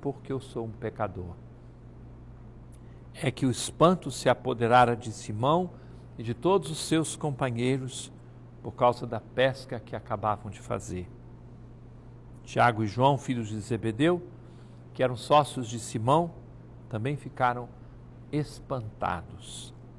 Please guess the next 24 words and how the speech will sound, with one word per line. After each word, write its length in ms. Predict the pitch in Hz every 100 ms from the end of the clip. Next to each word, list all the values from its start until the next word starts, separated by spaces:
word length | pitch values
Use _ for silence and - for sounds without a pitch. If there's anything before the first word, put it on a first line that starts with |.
| - - - - - -
Jesus, 360 | 101 113 123 117
porém, 320 | 131 120 123
disse 320 | 107 120 -
a 60 | 113
Simão: 460 | - 113 127 127 - - - -
"Não 140 | 190 135
tenhas 480 | - 127 120 - 110
medo. 440 | 120 117 - 98 - - - - - - - - - -
De 140 | 113
hoje 240 | 131 107
em 60 | 117
diante 400 | 98 147 165 -
tu 120 | 147
serás 400 | 127 131 123 120
pescador 600 | - 117 - 110 101 110
de 140 | 101 110
homens." 520 | 95 90 82 - - - - - - - - - -
Então 320 | 117 - 135
levaram 460 | 131 123 123 127 123
as 160 | 113
barcas 540 | 117 123 127 - 110 -
para 220 | 117 113
a 20 |
margem, 560 | 110 135 156 143 160